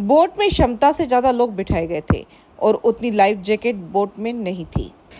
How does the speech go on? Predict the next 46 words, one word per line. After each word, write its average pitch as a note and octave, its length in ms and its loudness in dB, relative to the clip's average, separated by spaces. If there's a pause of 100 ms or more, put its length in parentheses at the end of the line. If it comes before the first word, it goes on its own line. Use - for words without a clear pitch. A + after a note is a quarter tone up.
(160)
हाई E4 320 0
कोर्ट A#4 260 -6
ने G#4+ 60 -8
की G#4 120 -10
नाव C#4 300 -6
हादसे B3+ 320 -6
पर C#4+ 160 -8
पांच - 440 -10
टिप्पणियां। D3+ 520 -14 (340)
हाई F#3 120 0
कोर्ट F#3+ 220 -6
ने F#3+ 120 -6
कहा, A3+ 380 -6 (340)
"हम D#4 160 4
खुद - 240 2
याचिका D#4+ 440 2
पर D#4+ 160 0
सुनवाई F3+ 380 -2
करेंगे। D#3+ 460 -12 (400)
यह E4+ 140 2
पता G4+ 240 2
करेंगे G#4 320 -2
कि F4+ 120 -6
अधिकारियों D4+ 640 0
ने E4 100 -4
ऐसी A#3+ 340 -4
नाव C#4+ 220 -2
का D#4 120 -2
संचालन C#4 540 -2
जारी G3+ 260 -2
रखने A#3+ 260 -8
की C#4 200 -8
मंजूरी G#3 400 -8
कैसे F3+ 360 -8
दे C#3+ 160 -10
दी, G2+ 160 -16 (440)
जिस B3+ 180 -2
पर C#4+ 140 2
नियमों B3 380 -2
को D4+ 120 -2
तोड़ने A#3+ 360 -2
का C#4 120 -2
आरोप - 440 -4
लग D#3 160 -6
रहा D3 160 -6
है।" E3 220 -12